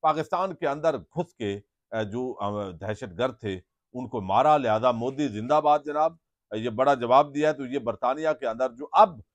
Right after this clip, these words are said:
अ, ये छप-, स्टोरी छपवाई गई है, इसके पीछे ये कहानी बड़ी आम है। इसका देखते हैं जवाब क्या आता है, क्योंकि यहाँ तो एक ही जवाब है और पूरी रियासत तहरीक इंसाफ और इमरान खान और उनकी एहलिया और कारकुनान के खिलाफ बगैर,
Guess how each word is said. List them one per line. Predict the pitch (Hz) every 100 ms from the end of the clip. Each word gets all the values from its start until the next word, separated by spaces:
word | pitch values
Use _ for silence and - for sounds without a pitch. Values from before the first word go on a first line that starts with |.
| _ -
अ, |
ये | 123 120 143
छप-, | - 135 - 120
स्टोरी | 107 _ 131 143 151
छपवाई | - 98 107 139
गई | 123 113
है, | 104 101 _ _ -
इसके | 170 - 135
पीछे | 131 110 127 123
ये | 101 90 117
कहानी | - 92 104 117 -
बड़ी | 90 104 117 117
आम | 139 143
है। | 127 - _ -
इसका | 143 139
देखते | 110 123 120 185
हैं | 175 143
जवाब | 107 107 120 117
क्या | 120 131
आता | 135 117
है, | 139
क्योंकि | 131 120
यहाँ | 131 113 131
तो | 143 127 120 - _ _
एक | 170 190 185
ही | 160 147 110
जवाब | 113 113 143 135
है | 117 107 _ _
और | 131
पूरी | 113 190 208
रियासत | 165 127 120 170 -
तहरीक | 131 120 120
इंसाफ | 147 120 131 131
और | 131 110
इमरान | 98 110 117
खान | - 120 104 82 _ _ -
और | 113
उनकी | 131 117 135 135
एहलिया | 156 143 131 113
और | 107
कारकुनान | 117 113 - 120 123
के | 113 107
खिलाफ | 104 107 104
बगैर, | 85 95 113 92